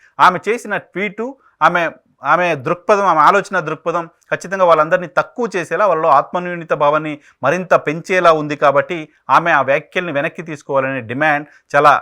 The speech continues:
పెద్ద ఎత్తున వస్తోంది. So, స్మితా సబర్వాల్ ఏ రకంగా ఈ అంశంపైన ఫర్దర్‌గా స్పందిస్తారు అనేది చూడాల్సి ఉంది.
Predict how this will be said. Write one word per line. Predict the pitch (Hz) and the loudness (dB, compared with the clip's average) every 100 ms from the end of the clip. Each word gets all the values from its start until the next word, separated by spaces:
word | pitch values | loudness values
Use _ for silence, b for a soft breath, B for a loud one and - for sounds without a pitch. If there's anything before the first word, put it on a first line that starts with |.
| - | -2
పెద్ద | 123 123 | -6 0
ఎత్తున | 165 160 143 | -2 0 -4
వస్తోంది. | 131 143 139 | -4 -8 -10
So, | 190 151 | -8 -8
స్మితా | 127 - 127 156 | -8 -12 -2 0
సబర్వాల్ | 147 139 135 139 135 b b | 2 -2 0 0 -2 b b
ఏ | 127 170 | -2 2
రకంగా | 175 170 175 | 4 2 0
ఈ | 165 135 | 0 -2
అంశంపైన | 135 156 143 143 | -4 -6 -6 -6
ఫర్దర్‌గా | 135 123 143 139 131 - B _ | -4 -4 -4 0 0 0 B _
స్పందిస్తారు | - - 151 170 175 - 139 120 | -10 -2 -2 -2 -2 2 2 2
అనేది | 131 202 | -6 -10
చూడాల్సి | - 117 92 85 - | -8 -4 -4 -4 -14
ఉంది. | 65 50 | -20 -20